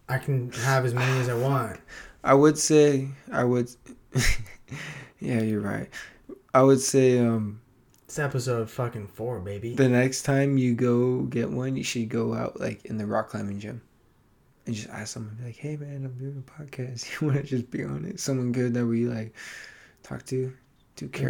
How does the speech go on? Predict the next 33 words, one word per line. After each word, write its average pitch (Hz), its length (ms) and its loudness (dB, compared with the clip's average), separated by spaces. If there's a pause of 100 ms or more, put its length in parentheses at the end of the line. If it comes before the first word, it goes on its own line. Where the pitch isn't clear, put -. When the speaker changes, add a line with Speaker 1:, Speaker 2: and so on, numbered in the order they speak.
(120)
Speaker 1:
cool, 156 140 2
Speaker 2:
Caroline. 117 100 0
Speaker 1:
and 117 80 -4
I 120 60 -6
can 117 140 -2
Speaker 2:
Do 113 60 -2
Speaker 1:
just 113 160 -4
talk 110 120 0
to 104 40 -6
Speaker 2:
Caroline. 120 300 -4
Speaker 1:
them, 120 100 -14
yeah. 131 180 -6 (800)
No. 101 460 -2 (220)
Speaker 2:
Come 139 180 -4
on. 135 140 0
Speaker 1:
I 131 60 4
wanna 143 240 8
do, 120 240 4
I 117 100 2
wanna 131 180 6
talk 123 280 2
to 120 60 -4
someone 117 540 0 (760)
that 113 160 -6
can 107 160 -4
do, 101 460 -6 (1160)
like, 104 140 -10 (180)
black - 280 -10
tags. - 460 -14 (1040)
Maybe 113 180 -6
talk 113 200 -8
to 110 80 -12
Greg. 92 480 -4